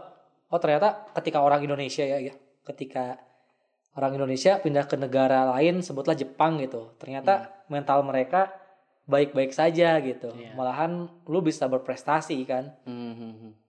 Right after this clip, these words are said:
Speaker 1: Ah, anjing, ini mah mau nge-, goblok-goblok juga gak bisa. <laughs>
Speaker 2: Gimana,
Speaker 1: Bagus
Speaker 2: tapi
Speaker 1: banget
Speaker 2: gimana
Speaker 1: gitu.
Speaker 2: lu juga sih, gimana lingkungannya juga ya.
Speaker 1: Iya,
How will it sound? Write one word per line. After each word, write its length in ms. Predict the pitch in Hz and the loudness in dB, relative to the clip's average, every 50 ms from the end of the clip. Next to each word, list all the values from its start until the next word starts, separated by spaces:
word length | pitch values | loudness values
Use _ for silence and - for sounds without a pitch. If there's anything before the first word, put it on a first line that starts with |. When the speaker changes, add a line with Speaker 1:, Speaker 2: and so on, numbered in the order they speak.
| _ _ | _ _
Speaker 1:
Ah, 220 | - 196 190 160 | -2 0 2 2
anjing, 240 | 147 151 156 202 190 | 0 0 2 2 2
ini 80 | 175 170 | 2 4
mah 560 | 180 208 202 190 180 165 151 135 - - - | 4 6 6 6 6 6 4 2 -2 -8 -10
mau 320 | 156 143 139 143 139 147 151 | -4 0 2 2 2 2 0
nge-, 220 | 147 143 147 - | -2 -2 -2 2
goblok-goblok 500 | 135 147 143 143 160 151 151 160 160 170 | 2 2 4 6 6 6 8 8 8 8
juga 220 | 170 175 226 226 180 | 6 6 4 4 6
gak 160 | 147 143 143 | 6 6 6
bisa. 400 | 180 220 233 233 233 226 220 208 | 6 2 6 6 8 8 8 6
<laughs> 80 | - - | 4 4
Speaker 2:
Gimana, 240 | 175 196 196 - 226 | 4 4 6 6 4
Speaker 1:
Bagus 140 | - 196 - | 2 2 4
Speaker 2:
tapi 80 | - | 6
Speaker 1:
banget 160 | 170 196 226 254 247 | 6 8 8 6 6
Speaker 2:
gimana 200 | - 254 220 214 214 | 6 6 6 4 2
Speaker 1:
gitu. 100 | 208 220 | 2 2
Speaker 2:
lu 100 | 226 220 214 220 | 2 2 2 0
juga 200 | 262 285 285 277 240 | 0 -2 -2 -4 -4
sih, 160 | 220 - 254 302 285 220 175 165 | -4 -4 -4 -4 -4 -6 -8 -8
gimana 240 | 170 165 160 156 156 | -8 -8 -8 -8 -8
lingkungannya 480 | 151 156 156 156 151 151 143 139 139 131 | -8 -10 -10 -10 -10 -8 -8 -8 -8 -8
juga 240 | 131 147 170 185 151 | -8 -6 -4 -2 -2
ya. 100 | 113 110 | 0 2
Speaker 1:
Iya, 260 | 170 202 185 143 123 | 4 4 6 6 6